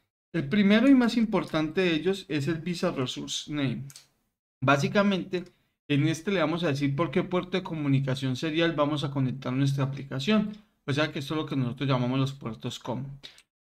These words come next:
También tenemos la rata de baudios, como pueden observar aquí. Aquí tenemos la rata de baudios. También tenemos, eh, los bits de, de datos, los bits de paridad,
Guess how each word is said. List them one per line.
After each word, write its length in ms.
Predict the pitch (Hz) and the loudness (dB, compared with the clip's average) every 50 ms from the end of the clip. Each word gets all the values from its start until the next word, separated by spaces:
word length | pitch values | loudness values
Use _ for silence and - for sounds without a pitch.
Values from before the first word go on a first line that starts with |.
| _ | _
También 300 | - 190 202 214 220 208 | 2 6 6 6 6 6
tenemos 560 | 214 240 240 233 220 208 196 208 220 214 214 170 | 4 4 2 4 4 4 4 2 0 -2 -2 0
la 180 | 147 135 123 | 2 2 2
rata 320 | 117 120 110 110 - 123 131 | 2 0 -2 -2 0 2 2
de 60 | 147 | 4
baudios, 440 | 165 185 185 175 175 180 196 208 - | 6 6 4 4 2 -2 -4 -6 -4
como 300 | - 147 131 117 - 139 | -2 0 0 0 0 -2
pueden 160 | 120 110 110 | -4 -4 -4
observar 460 | 117 113 - - 113 101 98 90 98 | -4 -6 -6 -8 -6 -6 -4 -4 -4
aquí. 360 | 117 139 - 190 220 311 285 - | -4 -4 -4 -4 -4 -4 -4 -8
Aquí 200 | - - - 127 | -8 -10 -10 -10
tenemos 400 | - 120 120 123 120 120 117 107 | -8 -4 -2 -2 -2 -2 -2 -2
la 140 | 113 107 104 | -2 -2 -2
rata 320 | 104 110 107 107 107 127 | -2 -2 -4 -4 -2 0
de 60 | 139 | 2
baudios. 640 | 151 165 165 160 156 143 160 180 202 208 - - _ _ _ _ | 2 4 2 2 2 0 -2 -2 -2 -4 -8 -14 _ _ _ _
También 380 | - 160 160 170 180 180 165 - | -2 0 2 2 2 0 -2 0
tenemos, 580 | 185 180 180 175 165 160 156 160 175 185 - - - | -2 0 0 0 0 -2 -2 -4 -6 -8 -10 -6 -2
eh, 500 | 143 139 135 131 123 123 120 120 120 113 113 | 2 2 4 4 4 2 2 0 0 -2 -2
los 340 | 120 120 120 113 113 - - - | -2 -2 -4 -4 -6 -8 -10 -10
bits 340 | - 139 135 135 135 135 135 | -6 0 2 2 2 2 2
de, 600 | 139 135 135 135 131 127 123 117 113 110 110 135 135 - - _ _ _ _ _ _ | 2 2 4 4 4 2 2 0 0 -2 -2 -4 -8 -14 -18 _ _ _ _ _ _
de 140 | - 127 120 | -6 -2 0
datos, 560 | 120 123 131 131 131 135 135 180 196 196 - _ _ _ _ _ _ | 2 2 2 2 2 0 -4 -6 -6 -8 -10 _ _ _ _ _ _
los 120 | - 135 131 | -2 -2 0
bits 180 | 131 127 110 | 0 2 2
de 100 | 131 123 | 0 0
paridad, 720 | 107 107 127 127 127 143 160 190 196 196 196 190 185 190 | 2 2 2 2 4 4 4 4 4 4 4 2 -2 -6